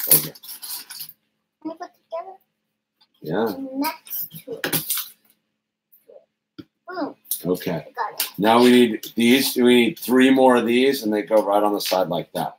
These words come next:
Speaker 1: One, one, two, three, right there. You gotta find them. They're in here.
Speaker 2: Oh, I found one.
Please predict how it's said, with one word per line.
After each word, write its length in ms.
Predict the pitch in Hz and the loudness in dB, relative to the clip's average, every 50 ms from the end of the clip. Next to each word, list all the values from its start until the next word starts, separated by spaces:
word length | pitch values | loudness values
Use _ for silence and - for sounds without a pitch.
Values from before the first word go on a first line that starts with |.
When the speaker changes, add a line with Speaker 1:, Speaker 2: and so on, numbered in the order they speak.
| _ _ | _ _
Speaker 1:
One, 300 | - 87 95 98 101 101 - | -6 -4 -2 -2 -2 -2 -2
one, 280 | - 95 95 95 95 92 | -4 -4 -2 -2 -2 -4
two, 260 | - - 95 90 87 80 | -4 -4 -4 -4 -4 -4
three, 340 | - - 87 82 76 71 - _ | -6 -4 -4 -4 -4 -4 -10 _
right 220 | - 82 85 82 - | -8 -6 -6 -6 -8
there. 160 | - 76 71 - _ _ _ _ _ _ _ _ _ _ _ _ _ _ _ _ _ _ _ _ _ _ _ _ _ _ _ _ _ _ _ - _ _ _ _ _ _ | -10 -14 -14 -16 _ _ _ _ _ _ _ _ _ _ _ _ _ _ _ _ _ _ _ _ _ _ _ _ _ _ _ _ _ _ _ -20 _ _ _ _ _ _
You 140 | 82 85 85 | -4 -4 -2
gotta 120 | 87 87 | -2 -2
find 280 | - 90 90 87 82 76 | -2 -2 -2 -2 -2 -4
them. 140 | 73 71 - _ _ _ _ _ _ _ _ _ _ _ _ _ _ | -6 -10 -14 _ _ _ _ _ _ _ _ _ _ _ _ _ _
They're 160 | - - - | -6 -4 -2
in 100 | 95 92 90 | -2 -2 -2
here. 260 | 90 85 - - - - | -4 -6 -6 -8 0 2
Speaker 2:
Oh, 300 | 453 523 - 622 466 - 269 | 4 4 4 4 2 2 0
I 60 | 277 | -2
found 300 | - - 392 403 392 370 | -4 -2 -2 -2 -2 -2
one. 280 | 339 330 320 330 339 | -4 -4 -6 -6 -8